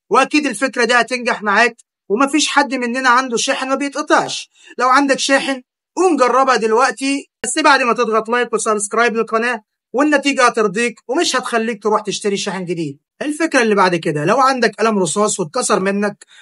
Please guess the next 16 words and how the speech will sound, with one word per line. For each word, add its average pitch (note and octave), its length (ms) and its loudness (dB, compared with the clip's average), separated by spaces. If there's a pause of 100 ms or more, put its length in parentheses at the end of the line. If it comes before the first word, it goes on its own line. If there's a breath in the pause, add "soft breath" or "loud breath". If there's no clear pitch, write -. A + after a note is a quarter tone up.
(160 soft breath)
تقدر A3+ 340 0
تجيب G#3 420 -4
نص E4 240 0
الخيط D4 360 0
التاني C4+ 500 0
اللي A3 140 -2
انت C4 180 -2
سبته B3+ 540 -2 (200)
من D4 140 2
سلك D4+ 260 0
الشاحن، E3+ 560 0
تجيب A#3+ 260 -2
برضو C4+ 280 2
نفس C#4 280 0
اللزق A#3 360 0
القوي، A#3 560 -2